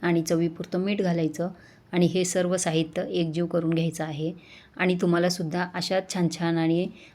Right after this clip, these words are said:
अगदी सहज सोप्या रेसिपी आवडत असतील तर मालाच किचनला लाईक, शेअर आणि सबस्क्राईब करायला विसरू नका. आणि आजची रेसिपी तर खूपच विशेष आहे,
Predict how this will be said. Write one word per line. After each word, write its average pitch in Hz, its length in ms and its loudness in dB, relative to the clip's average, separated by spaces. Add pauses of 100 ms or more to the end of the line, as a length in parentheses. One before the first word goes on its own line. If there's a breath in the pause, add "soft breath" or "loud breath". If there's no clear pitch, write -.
(120 loud breath)
अगदी 180 460 0
सहज 185 300 4
सोप्या 185 480 0
रेसिपी 180 480 0
आवडत 160 380 0
असतील 156 360 -2
तर 151 60 -4
मालाच 156 400 0
किचनला 156 480 0
लाईक, 156 380 -2
शेअर 160 360 -4
आणि 170 300 -2
सबस्क्राईब 175 560 -4
करायला 185 260 -2
विसरू 185 300 -4
नका. 165 340 -4 (320 loud breath)
आणि 180 200 0
आजची 180 380 0
रेसिपी 170 380 0 (100)
तर 180 160 2
खूपच 185 340 -4
विशेष 180 360 -4
आहे, 170 300 2